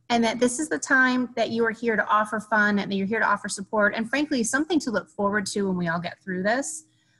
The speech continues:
Um, one of the things I think is so amazing is how our members are engaging with their guests through social media channels.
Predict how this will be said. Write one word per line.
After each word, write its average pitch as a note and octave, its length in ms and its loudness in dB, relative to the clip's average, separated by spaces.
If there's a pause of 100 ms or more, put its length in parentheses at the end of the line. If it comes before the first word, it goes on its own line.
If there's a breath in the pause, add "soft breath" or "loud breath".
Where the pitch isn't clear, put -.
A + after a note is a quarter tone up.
(160)
Um, G#3+ 180 4 (400)
one C#4 180 4
of D#4 120 6
the B3 60 -2
things A#3+ 280 2
I F#3+ 80 4
think G#3+ 220 -4
is G3 100 -2
so A#3 280 4
amazing G3+ 420 2
is F3+ 120 0
how F#3+ 120 0
our F#3 120 2
members F#3+ 320 2
are F#3 120 2
engaging F#3 420 0
with F3+ 160 -6
their F#3 160 0
guests F3+ 380 0
through F#3 140 -2
social F#3 340 -4
media F3 280 -2
channels. B3+ 560 0